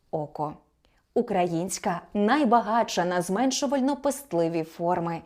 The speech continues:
Тільки вслухайтеся, є у нас іменник рука. І тут ми можемо сказати: ручка, рученька, рученятко, руця. До речі, у нас навіть існує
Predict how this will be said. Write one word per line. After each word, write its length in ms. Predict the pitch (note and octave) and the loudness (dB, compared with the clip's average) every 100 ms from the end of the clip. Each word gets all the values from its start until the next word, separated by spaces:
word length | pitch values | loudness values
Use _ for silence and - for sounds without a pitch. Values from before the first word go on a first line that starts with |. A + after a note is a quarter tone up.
| - - - | -18 -20 -20
Тільки 280 | - A3 A3 | -6 -4 -2
вслухайтеся, 720 | G#3 - F3+ D#3 D3+ D3+ - | -4 -2 0 0 -4 -4 0
є 220 | F3+ A3 D4+ | 0 2 2
у 120 | A3 | 2
нас 300 | G3+ G#3+ - | 0 -4 -6
іменник 600 | F#3 F3 F#3 F3+ F3 - | -6 -4 -4 -4 -6 -8
рука. 440 | E3+ - F3+ D#3+ - _ - - _ | -12 -8 -8 -10 -14 _ -20 -20 _
І 60 | F#3+ | -8
тут 180 | G#3 G3+ | -6 -4
ми 100 | F#3 | -4
можемо 360 | F3+ F3 F3+ | -4 -6 -10
сказати: 640 | F3+ F3+ F#3 F#3+ F3 F3 E3+ - _ _ | -8 -6 -2 -2 -2 -6 -12 -16 _ _
ручка, 580 | A3 G#3+ G#3 - G3 F#3 F#3 _ _ _ _ _ _ _ | -6 -4 -4 -8 -8 -10 -14 _ _ _ _ _ _ _
рученька, 840 | G3 G3+ G3 G3 F#3+ F3+ F#3 E3+ - _ _ _ - | -6 -4 -4 -4 -6 -6 -6 -8 -12 _ _ _ -4
рученятко, 1200 | C4 B3+ C#4 C4+ C4+ C#4 C4 F#3+ - - D#3+ D#3+ _ _ _ | -4 -2 2 4 4 4 2 -2 -6 -6 -6 -8 _ _ _
руця. 640 | B3 C4 B3+ A3+ G#3 - E3+ E3 _ _ _ _ _ - - - | 0 4 4 4 0 -4 -4 -6 _ _ _ _ _ -20 -20 -4
До 180 | G3 G3 | 2 4
речі, 420 | F3+ - F#3 E3 | 4 2 0 0
у 80 | G3+ | 0
нас 260 | G3+ G3 G#3 | -2 -2 -2
навіть 300 | G3 F#3+ - | 0 -2 -2
існує 580 | G3 A3 G#3 G3 F#3 | -4 -2 0 0 0